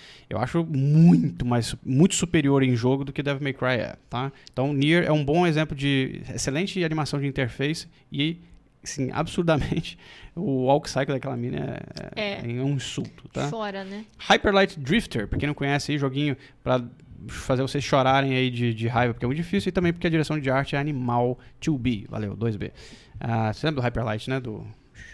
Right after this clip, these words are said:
Speaker 1: aquele coloridinho da espadinha, colorido. É muito jogo.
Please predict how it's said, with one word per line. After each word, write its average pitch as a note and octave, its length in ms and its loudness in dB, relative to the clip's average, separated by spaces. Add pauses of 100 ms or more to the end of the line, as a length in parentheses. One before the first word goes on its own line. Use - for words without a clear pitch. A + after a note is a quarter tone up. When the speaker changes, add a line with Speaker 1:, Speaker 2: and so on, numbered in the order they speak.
(120)
Speaker 1:
aquele G#2+ 160 -12
coloridinho A2 440 -6
da G#2+ 40 -6
espadinha, A2 480 -6
colorido. A2 460 -6 (220)
É - 60 -6
muito D3 220 -2
jogo. G#2+ 280 -4